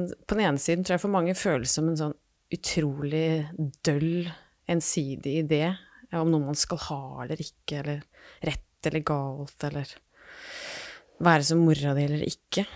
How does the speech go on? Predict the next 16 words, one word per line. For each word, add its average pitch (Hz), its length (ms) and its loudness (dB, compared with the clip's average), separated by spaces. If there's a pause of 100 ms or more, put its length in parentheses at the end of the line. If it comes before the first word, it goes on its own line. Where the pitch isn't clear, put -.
(260)
Eh, 170 460 -2
men 175 240 4
jeg 180 160 2
tenker 170 320 -2
at - 180 -10
det 156 80 2
er 151 380 -2
en, 156 120 0 (140)
eh, 160 200 0
stor, 320 440 -2
åpen 202 240 -6
form 185 300 -4
som 185 220 -4
vi 196 120 -2
hele 180 220 -2
tiden 160 300 -6